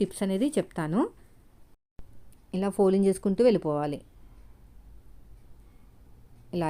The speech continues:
నీట్‌గా ఇదంతా కూడా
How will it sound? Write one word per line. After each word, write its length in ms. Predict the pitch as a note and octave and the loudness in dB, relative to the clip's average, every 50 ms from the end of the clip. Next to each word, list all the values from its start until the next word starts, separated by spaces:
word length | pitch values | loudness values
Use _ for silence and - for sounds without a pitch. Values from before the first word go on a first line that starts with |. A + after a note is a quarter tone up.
| D#3 D#3+ | -2 -2
నీట్‌గా 340 | E3 D#3+ D3 - C#3 - - - - - - - - - - - - - - - - - - - - - - - - - - - - - - - - - - - - - - - - - - - - - - - - - - - - - - - - - - - - - - - - - - - - G3+ | -2 -4 -4 -6 -8 -8 -10 -14 -18 -20 -20 -20 -20 -20 -20 -20 -20 -20 -20 -20 -20 -20 -20 -20 -20 -20 -20 -20 -20 -20 -20 -20 -20 -20 -20 -20 -20 -20 -20 -20 -20 -20 -20 -20 -20 -20 -20 -20 -20 -20 -20 -20 -20 -20 -20 -20 -20 -20 -20 -20 -20 -20 -20 -20 -20 -20 -20 -20 -20 -20 -20 -16 -10 -6
ఇదంతా 440 | F3 F#3 F3+ F3+ F3+ F3+ - G#3 G3+ - | -4 -2 -2 -2 -2 0 0 -2 0 0
కూడా 220 | G3+ F#3+ G#3 D4+ | 0 2 2 2